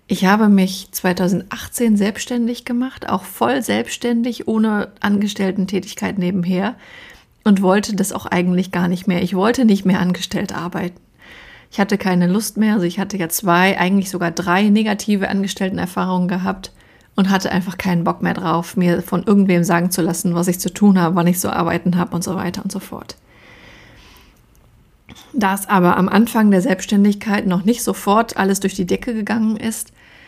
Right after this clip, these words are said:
brauchte ich irgendwie eine zusätzliche Einnahmequelle und habe dann zweitausendachtzehn und zweitausendneunzehn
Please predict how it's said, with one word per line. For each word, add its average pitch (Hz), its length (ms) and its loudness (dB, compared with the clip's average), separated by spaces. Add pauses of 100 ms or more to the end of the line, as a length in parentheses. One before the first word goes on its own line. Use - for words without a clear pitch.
(260)
brauchte 190 400 2
ich 196 240 -2
irgendwie 196 340 2
eine 180 160 -2
zusätzliche 180 640 -4
Einnahmequelle 214 1200 0 (500)
und 190 280 -2
habe 190 220 -2
dann 185 240 2
zweitausendachtzehn 185 760 -2
und 190 160 -4
zweitausendneunzehn 190 1400 0